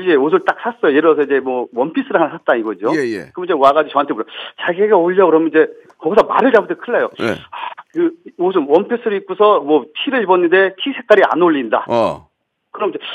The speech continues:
Speaker 1: "야, 티 색깔이 아닌데." 그럼 그 다음날 티가 또 열 벌로 가요.
Speaker 2: 아.
Speaker 1: 돌아가면서 이제, "어, 어떤 게 어울리냐?" 이런 거죠.
Speaker 2: 그래서
Speaker 1: 그러다
Speaker 2: 이제
Speaker 1: 보니까 옷이 더 들어가는 거죠.
Speaker 2: 그래서 이제 어떤 그 노하우가 생겼습니까? 어, "여보,
Speaker 1: 아.
Speaker 2: 여보 이뻐." 그러면 어떻게 해요?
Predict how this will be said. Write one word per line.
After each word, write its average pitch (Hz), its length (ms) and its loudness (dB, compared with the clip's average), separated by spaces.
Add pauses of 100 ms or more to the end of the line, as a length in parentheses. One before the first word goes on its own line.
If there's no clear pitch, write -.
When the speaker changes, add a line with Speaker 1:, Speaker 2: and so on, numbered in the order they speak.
(120)
Speaker 1:
"야, 165 60 -2 (100)
티 254 60 -8
색깔이 - 320 0
아닌데." 208 300 2
그럼 202 260 2
그 156 140 -8
다음날 185 400 2
티가 247 220 0
또 160 120 -2
열 151 160 2
벌로 131 220 4
가요. 92 220 -8
Speaker 2:
아. 95 1300 -4 (120)
Speaker 1:
돌아가면서 175 600 4
이제, 123 120 -2
"어, 143 380 0
어떤 285 280 2
게 247 80 4
어울리냐?" 135 320 2
이런 139 240 2
거죠. 104 300 -6
Speaker 2:
그래서 190 240 2
Speaker 1:
그러다 170 100 2 (120)
Speaker 2:
이제 - 20 2
Speaker 1:
보니까 196 220 -4
옷이 170 160 -4
더 165 100 4
들어가는 139 280 2
거죠. 104 200 -6
Speaker 2:
그래서 185 200 2
이제 165 160 2
어떤 180 440 2
그 160 200 2
노하우가 170 300 4
생겼습니까? 131 540 0
어, - 440 -4
"여보, 151 180 4
Speaker 1:
아. 147 180 0
Speaker 2:
여보 180 180 4
이뻐." 185 300 0
그러면 185 180 2
어떻게 135 240 -2
해요? 82 220 -4